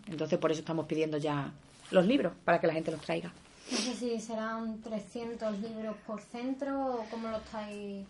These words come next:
Speaker 1: Depende del alumnado que tenga, porque te digo que empezamos en el Colegio María Inmaculada, pero ahí hay también la eso.
Speaker 2: Ujú.
Speaker 1: Pero nosotros vamos preparados con una media de quinientos, seiscientos libros,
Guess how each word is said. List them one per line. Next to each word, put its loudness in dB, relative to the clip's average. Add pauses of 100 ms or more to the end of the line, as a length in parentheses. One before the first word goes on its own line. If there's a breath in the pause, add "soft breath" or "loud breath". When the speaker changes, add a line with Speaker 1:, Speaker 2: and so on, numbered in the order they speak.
(160)
Speaker 1:
Depende 12
del 12
alumnado 12
que 12
tenga, 10
porque 12
te 8
digo 12
que 10
empezamos 10
en 12
el 8
Colegio 12
María 12
Inmaculada, 12
pero 12
ahí 12
hay 12
también 10
la 10
eso. 2 (220)
Speaker 2:
Ujú. -4 (400)
Speaker 1:
Pero 12
nosotros 10
vamos 12
preparados 12
con 8
una 10
media 12
de 12
quinientos, 4
seiscientos 4
libros, 6